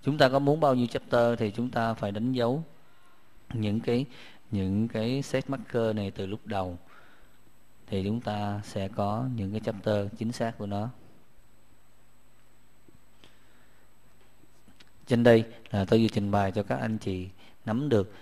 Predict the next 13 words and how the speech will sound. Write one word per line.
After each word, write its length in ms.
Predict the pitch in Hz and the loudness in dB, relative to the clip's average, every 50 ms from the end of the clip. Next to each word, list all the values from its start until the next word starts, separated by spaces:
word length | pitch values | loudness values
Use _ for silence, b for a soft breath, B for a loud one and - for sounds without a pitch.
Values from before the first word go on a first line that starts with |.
| B B B - | B B B 0
cái 240 | - 104 101 104 123 | 2 4 6 6 6
quy 160 | 120 113 110 | 8 6 6
trình 360 | - - 104 98 98 95 95 | 6 4 2 4 2 0 4
về 220 | 95 101 98 95 92 | 4 6 6 6 4
thao 180 | - 107 104 | 2 2 2
tác 260 | 101 - 117 117 - | 4 2 2 2 0
căn 200 | - 113 107 104 | -4 -6 -2 0
bản, 260 | 107 98 92 92 90 98 - B B B B B B - - | 0 0 0 0 -4 -8 -12 B B B B B B -10 -6
à, 240 | 98 95 92 92 90 | -4 -2 -2 -2 -2
tổ 160 | - 95 92 95 | 0 0 0 0
chức 200 | - - 135 - - | 2 0 -2 0 4
project, 420 | - 101 92 87 - - 117 135 - - B B B B B B B B - | 4 4 4 4 2 2 2 2 2 -2 B B B B B B B B -4
à, 240 | 101 98 92 92 | -2 -2 -2 -2